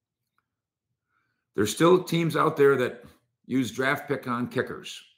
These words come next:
Cowboys found this guy out of nowhere. Well, you know, McKinney. Sixty yarder. Fifty-nine yarder.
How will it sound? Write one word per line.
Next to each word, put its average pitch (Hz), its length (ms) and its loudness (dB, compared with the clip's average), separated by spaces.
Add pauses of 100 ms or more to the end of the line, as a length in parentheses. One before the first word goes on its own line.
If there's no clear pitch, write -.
(540)
Cowboys 123 640 -2 (760)
found 101 400 -4 (220)
this 113 300 -6
guy 90 500 -4
out 95 220 -4
of 82 340 -10
nowhere. 82 500 -6
Well, 208 240 4
you 127 120 2
know, 90 120 -4
McKinney. 87 520 -8 (2000)
Sixty 185 400 -2
yarder. 98 380 -2 (4000)
Fifty-nine 156 580 0
yarder. 92 380 -4